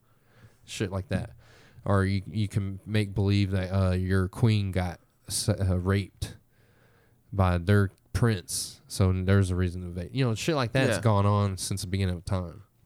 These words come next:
Speaker 2: Mm-hmm.
Speaker 1: How's this any different?
Speaker 2: That's true.
Speaker 1: How's this any different? Because why? Because I have a, you get in the car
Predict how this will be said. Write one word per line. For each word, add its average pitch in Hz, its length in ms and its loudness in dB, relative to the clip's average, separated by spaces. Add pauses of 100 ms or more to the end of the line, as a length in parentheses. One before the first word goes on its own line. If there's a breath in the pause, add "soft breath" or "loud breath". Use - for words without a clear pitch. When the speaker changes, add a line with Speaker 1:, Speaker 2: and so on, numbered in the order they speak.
Speaker 2:
Mm-hmm. 113 200 -4 (200)
Speaker 1:
How's 104 220 2
this 104 180 0
any 98 160 -2
different? 90 360 -6 (320)
Speaker 2:
That's 95 200 -14
true. 98 220 -12 (640)
Speaker 1:
How's 104 320 0
this 98 180 0
any 92 140 0
different? 90 420 -4 (120)
Because 98 380 0
why? 95 240 0
Because 90 360 -2
I 90 100 0
have 95 160 -2
a, 85 140 -8 (300)
you 92 200 -4
get 107 160 0
in 98 100 -4
the 92 80 -2
car 95 460 4